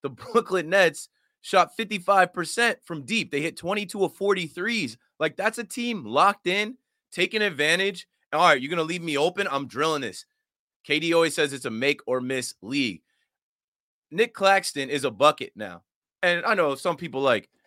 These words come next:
act like, I don't know, I think I tweeted out, like, "He's different this year." Some people act like I just turned on the T V and found out that this is the version of Nick Claxton. I, I know people read Twitter too literal. Um, I, I think those, those people are, are, are slightly challenged. Nick Claxton,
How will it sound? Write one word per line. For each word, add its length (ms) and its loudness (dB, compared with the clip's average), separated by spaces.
act 180 8
like, 220 2
I 80 8
don't 80 6
know, 80 4
I 20 4
think 140 -2
I 60 2
tweeted 360 -2
out, 160 4
like, 180 2
"He's 200 -8
different 340 -4
this 220 -8
year." 200 -4
Some 180 -2
people 220 0
act 160 4
like 120 2
I 100 4
just 380 -2
turned 240 0
on 140 4
the 80 -4
T 200 -6
V 180 0
and 120 -6
found 300 2
out 180 2
that 160 -6
this 180 -8
is 80 -16
the 100 -8
version 420 -6
of 120 -6
Nick 200 -2
Claxton. 400 2
I, 240 0
I 20 2
know 120 2
people 360 -8
read 240 -8
Twitter 260 -4
too 220 -12
literal. 440 -4
Um, 340 -8
I, 180 -8
I 80 -10
think 220 -10
those, 220 -6
those 180 -4
people 280 -12
are, 120 -6
are, 320 -10
are 240 -10
slightly 360 -6
challenged. 480 -2
Nick 220 4
Claxton, 640 4